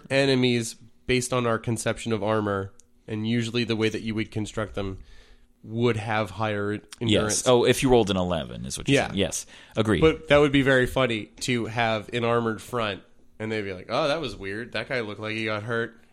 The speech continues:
Speaker 1: And then they start marching forward, and they're like, "Is anyone behind us?"
Speaker 2: <laughs> The guys in front, they look, they hear,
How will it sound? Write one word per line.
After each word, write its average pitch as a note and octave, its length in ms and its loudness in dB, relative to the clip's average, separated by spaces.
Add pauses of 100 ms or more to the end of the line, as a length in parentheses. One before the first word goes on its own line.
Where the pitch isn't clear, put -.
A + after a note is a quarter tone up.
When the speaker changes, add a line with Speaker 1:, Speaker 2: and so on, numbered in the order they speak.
(140)
Speaker 1:
And - 100 4
then A2 140 -2
they G#2+ 80 -4
start A2+ 260 -4
marching A2 320 -6
forward, G#2+ 200 -8
and G2+ 80 -10
they're G2 100 -8
like, F#2 160 -12 (400)
"Is A#2+ 100 -16
anyone E4 300 -8
behind A#2 400 -12
us?" - 160 -20 (280)
Speaker 2:
<laughs> - 140 -18
The D3 1040 4
guys C3 180 6
in C3+ 80 0
front, C3 180 4
they B2+ 60 8
look, C#3 220 6
they - 200 2
hear, A2+ 160 4